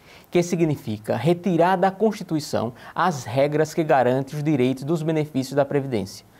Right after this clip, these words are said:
para que uma lei posterior passe a regulamentar estes direitos. Propõe-se também fazer uma outra mudança importante,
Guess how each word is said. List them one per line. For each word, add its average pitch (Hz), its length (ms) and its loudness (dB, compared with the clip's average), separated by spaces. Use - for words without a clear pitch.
para 135 180 4
que 143 160 0
uma 180 160 4
lei 190 200 4
posterior 120 640 2
passe 170 300 2
a - 20 2
regulamentar 160 920 2
estes 170 380 2
direitos. 139 640 -2
Propõe-se 208 480 0
também 127 220 2
fazer 117 560 0
uma 180 140 4
outra 185 340 4
mudança 151 460 0
importante, 123 720 -4